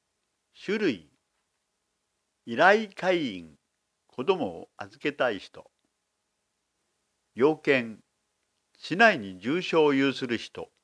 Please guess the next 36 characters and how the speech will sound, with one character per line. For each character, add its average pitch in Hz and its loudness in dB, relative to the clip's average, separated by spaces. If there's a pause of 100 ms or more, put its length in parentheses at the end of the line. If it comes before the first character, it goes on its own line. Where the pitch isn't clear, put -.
(600)
生 175 0
後 151 4
六 151 4
ヶ 214 4
月 185 -4
か 101 0
ら 90 -6
小 202 0
学 160 0
六 123 0
年 196 -2
生 156 0
ま 143 4
で 127 0
の 123 -2
子 143 -4
供 156 -2
と、 - -10 (680)
現 185 4
に 120 -6
同 113 0
居 123 0
し、 - -10
養 123 4
育 170 -6
し - -10
て 135 0
い 123 -2
る 113 -6
人。 - -12 (2000)
種 196 -4
類、 139 -6 (200)
提 180 0
供 170 0
会 117 4
員、 69 -20